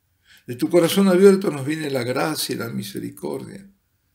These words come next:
que vio como rayos emerger Santa Faustina Kowalska, y Sor Lucía en su visión de Tui,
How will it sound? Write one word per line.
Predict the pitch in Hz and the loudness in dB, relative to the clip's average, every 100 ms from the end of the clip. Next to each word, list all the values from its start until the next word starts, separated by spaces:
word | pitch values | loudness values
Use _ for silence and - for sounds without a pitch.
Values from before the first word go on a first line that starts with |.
| _ _ _ _ _ - | _ _ _ _ _ 0
que | 135 | 6
vio | 170 196 | 8 6
como | 156 147 | 2 -2
rayos | 143 196 160 131 127 | -2 0 0 -2 -4
emerger | 120 123 147 135 | -10 -6 -4 -4
Santa | - 127 98 113 | -4 -8 -8 -10
Faustina | - 113 - 123 107 | -10 -12 -10 -10 -10
Kowalska, | 110 110 101 98 - - - _ _ _ _ _ _ _ _ - | -8 -6 -6 -8 -14 -20 -20 _ _ _ _ _ _ _ _ -14
y | 135 | -8
Sor | 120 143 | 0 2
Lucía | 143 127 - 170 143 | 2 0 -2 0 0
en | 117 | -2
su | - | -8
visión | 113 110 151 135 | -10 -8 -8 -6
de | 123 | -8
Tui, | 101 143 160 165 104 - | -6 -4 -4 -4 -10 -16